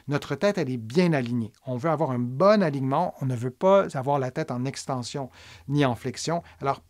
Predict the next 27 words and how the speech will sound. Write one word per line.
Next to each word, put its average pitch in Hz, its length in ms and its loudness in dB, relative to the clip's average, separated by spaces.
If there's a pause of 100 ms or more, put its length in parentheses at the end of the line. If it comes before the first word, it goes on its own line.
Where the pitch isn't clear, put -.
(340)
pour 165 280 -6
la 143 120 2
plupart 214 560 2
des 135 100 -2
personnes, 160 560 -4
et 190 100 -2
c'est 160 160 -4
mon 123 180 -2
cas, - 240 -6 (320)
c'est 160 160 -2
beaucoup 214 320 -2
plus 190 580 -2 (240)
confortable, 185 760 0
et 165 80 -6
non 165 120 0
seulement 156 260 -2
confortable, 151 760 -4
mais 123 300 -2 (200)
ça, - 320 -4
ça - 200 -8
installe 175 680 2 (340)
le 123 140 -6
corps 190 400 0
dans 127 140 -4
une 127 160 -6
position 131 480 -6
neutre, 151 480 -2